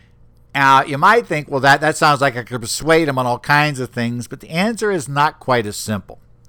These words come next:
It's not quite as bad as it might seem, 'cause you're gonna find that the interest of the government prejudiced argument isn't as broad as you might worry, but it is still an issue. But the first thing you gotta show is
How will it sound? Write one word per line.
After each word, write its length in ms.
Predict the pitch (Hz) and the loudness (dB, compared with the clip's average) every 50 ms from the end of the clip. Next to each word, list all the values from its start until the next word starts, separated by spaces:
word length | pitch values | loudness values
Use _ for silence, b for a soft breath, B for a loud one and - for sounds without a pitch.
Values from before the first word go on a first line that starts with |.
| _ b b b b b b b b b b b | _ b b b b b b b b b b b
It's 180 | - 151 151 - | -6 -4 -2 0
not 220 | 196 202 208 208 | 0 0 2 2
quite 180 | 202 196 175 151 | 2 2 2 2
as 140 | 135 - | 0 -4
bad 440 | - - - - 110 110 113 120 135 | -8 -12 -10 -4 -2 2 2 4 2
as 140 | 147 139 - | 2 0 -4
it 80 | 165 165 | -4 0
might 300 | 165 147 156 165 165 - | 2 2 2 2 0 -6
seem, 520 | - - 180 180 196 220 226 226 247 240 | -10 -8 -6 -6 -6 -6 -6 -8 -12 -12
'cause 300 | - - 120 113 110 95 | -8 -4 -4 -4 -4 -4
you're 80 | 110 98 | -6 -6
gonna 180 | 117 120 120 | -6 -6 -6
find 420 | 113 - - 120 117 117 117 113 104 | -6 -4 0 0 2 2 0 -2 -6
that 120 | 110 - | -8 -10
the 80 | - - | -10 -8
interest 320 | 120 120 - 131 123 - | -8 -8 -8 -8 -8 -6
of 100 | 117 98 | -8 -8
the 60 | 95 | -6
government 380 | 92 98 117 113 110 110 - - | -4 -2 -2 -2 -4 -8 -12 -8
prejudiced 440 | - 123 127 127 139 151 143 - 151 | -4 -4 -4 -4 -4 -8 -8 -4 -2
argument 420 | 147 143 147 143 147 151 143 - b b b b b b b | 0 0 -2 -4 -8 -12 -12 -16 b b b b b b b
isn't 260 | - 135 139 131 143 | -4 -4 -4 -4 -6
as 140 | 131 113 - | -8 -8 -10
broad 340 | _ - 113 120 123 123 117 | _ -6 -2 0 2 2 0
as 100 | 113 101 | -2 -4
you 60 | 113 | -6
might 240 | 110 110 113 - - | -4 -6 -6 -6 -4
worry, 540 | 143 180 220 233 220 160 143 135 131 117 - _ _ _ _ _ _ _ _ _ _ _ _ _ _ _ _ _ _ _ _ - | -2 2 4 4 6 4 4 2 0 -4 -12 _ _ _ _ _ _ _ _ _ _ _ _ _ _ _ _ _ _ _ _ -20
but 400 | - - - 160 156 156 170 - - | -8 -2 2 4 4 4 4 2 -4
it 160 | 156 151 151 | -6 -6 -2
is 260 | 160 151 160 170 - | 0 0 0 0 -2
still 320 | - - - 139 131 123 123 | -6 -4 -2 -2 -2 0 0
an 80 | 117 | 0
issue. 380 | 123 131 131 - - - 85 - - - - b b b b b b | 0 0 0 -2 -6 -12 -16 -18 -20 -20 -20 b b b b b b
But 160 | - 147 - | -8 -6 -4
the 80 | - | -6
first 400 | 147 - - 214 240 269 269 254 | -6 -4 2 4 4 4 4 2
thing 120 | - 262 240 | -2 -6 -6
you 100 | 214 185 | -4 -2
gotta 260 | 165 175 156 143 143 | 2 2 2 2 0
show 400 | 127 - - 135 131 127 123 127 | -2 -4 -2 0 2 2 2 0
is 520 | - 131 113 110 104 101 117 131 - - | -2 -4 -4 -4 -4 -4 -6 -8 -10 -14